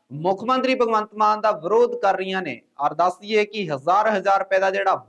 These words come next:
ਵਾਅਦਾ ਕੀਤਾ ਗਿਆ ਸੀ ਆਮ ਆਦਮੀ ਪਾਰਟੀ ਦੇ ਵੱਲੋਂ, ਵਿਧਾਨ ਸਭਾ ਦੇ ਵਿੱਚ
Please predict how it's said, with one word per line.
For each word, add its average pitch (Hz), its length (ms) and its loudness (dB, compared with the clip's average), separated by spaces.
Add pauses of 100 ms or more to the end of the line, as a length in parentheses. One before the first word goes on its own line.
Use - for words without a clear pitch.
ਵਾਅਦਾ 185 320 2
ਕੀਤਾ 208 380 -2
ਗਿਆ 185 240 2
ਸੀ 196 200 -8
ਆਮ 185 240 2
ਆਦਮੀ 190 260 -2
ਪਾਰਟੀ 170 400 -2
ਦੇ 165 140 -4
ਵੱਲੋਂ, 180 360 -2 (460)
ਵਿਧਾਨ 180 340 0
ਸਭਾ 220 240 2
ਦੇ 220 140 0
ਵਿੱਚ 208 420 0